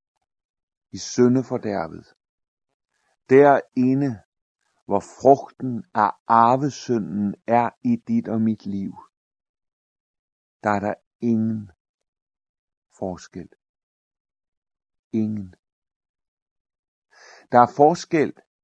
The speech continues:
på de udtryk, som synden den får. Der er der stor forskel. Det er den forskel, du kan registrere ved at se dig omkring.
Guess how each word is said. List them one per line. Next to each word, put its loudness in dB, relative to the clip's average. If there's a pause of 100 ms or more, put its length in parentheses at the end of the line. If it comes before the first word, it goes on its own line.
(600)
på -6
de -10
udtryk, -6
som -10
synden -8
den -10
får. -14 (1500)
Der -20
er -14
der -10
stor -2
forskel. -16 (1900)
Det -6
er 6
den -4
forskel, 2
du -4
kan -4
registrere 0 (560)
ved 4
at -2
se 0
dig 0
omkring. 0